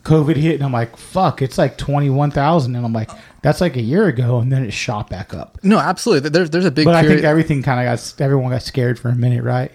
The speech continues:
Speaker 1: Yeah.
Speaker 2: And everything kinda shut down,
Speaker 1: Yeah,
Speaker 2: and then,
Speaker 1: yeah.
Speaker 2: like, things just slowly kinda trickled, and then when it trickled, it just grew, grew, grew. I mean, hey, just like the stock market.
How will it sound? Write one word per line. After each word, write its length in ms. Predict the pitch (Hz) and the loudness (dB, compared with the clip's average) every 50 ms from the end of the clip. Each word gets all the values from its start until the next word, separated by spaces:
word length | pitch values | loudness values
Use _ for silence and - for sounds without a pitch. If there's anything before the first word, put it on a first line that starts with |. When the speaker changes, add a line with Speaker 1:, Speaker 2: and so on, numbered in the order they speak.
| - | -12
Speaker 1:
Yeah. 220 | 139 135 135 131 131 - _ _ - | -10 -8 -6 -8 -8 -10 _ _ 0
Speaker 2:
And 100 | 139 139 | 2 2
everything 200 | 139 127 127 135 | 2 2 0 -2
kinda 180 | - 135 127 120 | -2 0 -2 0
shut 220 | - - 131 127 127 | 0 -2 -2 -2 0
down, 160 | 127 135 160 | 2 4 4
Speaker 1:
Yeah, 200 | 165 156 151 143 | 6 6 4 4
Speaker 2:
and 80 | 131 | 2
then, 100 | 127 127 127 | 0 0 2
Speaker 1:
yeah. 100 | 127 120 | 2 2
Speaker 2:
like, 360 | 123 131 127 - - 190 - | 2 0 -2 -6 -10 -18 -6
things 220 | - 151 143 135 117 | -4 -2 -2 0 0
just 200 | 131 131 - - | -2 -4 -4 -4
slowly 360 | - 143 135 135 135 135 135 | -4 -2 0 0 0 0 -2
kinda 320 | 131 - - 131 131 123 117 - _ | -4 -4 -6 -4 -4 -4 -6 -8 _
trickled, 500 | - - 151 139 139 - 147 147 156 147 | -4 -2 -2 -2 0 0 0 0 0 0
and 60 | 127 | -2
then 100 | 131 131 | -2 -2
when 100 | 131 127 | -2 -2
it 100 | 123 127 | -4 -6
trickled, 400 | - - 143 143 139 - 151 131 | -4 -2 -2 -2 0 -2 -4 -4
it 20 | 131 | -4
just 160 | 135 123 - | -8 -8 -4
grew, 180 | - 139 139 135 | -2 -2 0 0
grew, 160 | 131 139 135 | -2 -4 -2
grew. 140 | 123 143 165 | -2 -2 -2
I 40 | |
mean, 120 | 156 151 127 | -2 0 0
hey, 120 | 156 190 139 | 0 0 0
just 180 | 123 151 147 | 0 -2 -2
like 120 | 185 156 - | -2 -4 -4
the 60 | - | -6
stock 240 | - - 156 156 - | -6 -6 -6 -4 -4
market. 320 | 127 113 110 - 123 - | -6 -6 -8 -10 -16 -18